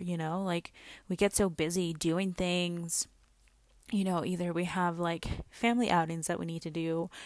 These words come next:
or even just, like, running errands in the house, or for the house, around the house. Um,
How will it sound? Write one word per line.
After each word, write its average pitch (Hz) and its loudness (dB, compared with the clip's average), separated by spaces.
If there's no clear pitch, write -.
or 196 2
even 233 2
just, 247 2
like, 196 0
running 165 0
errands 175 -2
in 185 -4
the 175 -4
house, 170 0
or 180 2
for 175 0
the 170 -4
house, 156 -2
around 156 -2
the 165 0
house. 160 2
Um, 165 -4